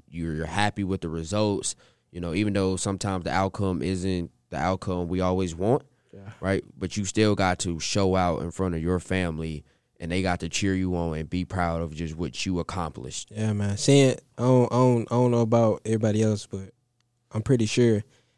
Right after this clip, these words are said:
Speaker 2: the look, the feeling of seeing your younger brothers and siblings smile and,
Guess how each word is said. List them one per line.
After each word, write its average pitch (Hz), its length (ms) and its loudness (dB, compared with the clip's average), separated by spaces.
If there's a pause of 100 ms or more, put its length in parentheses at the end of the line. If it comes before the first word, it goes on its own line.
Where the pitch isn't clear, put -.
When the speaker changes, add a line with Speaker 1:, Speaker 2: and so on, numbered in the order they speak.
(120)
Speaker 2:
the 120 100 0
look, 117 300 6
the 113 100 2
feeling 156 460 8
of 113 120 4
seeing 143 360 8
your 120 120 6
younger 120 360 4
brothers 120 500 4
and 104 120 -2
siblings 117 440 4
smile 127 680 6
and, 107 200 0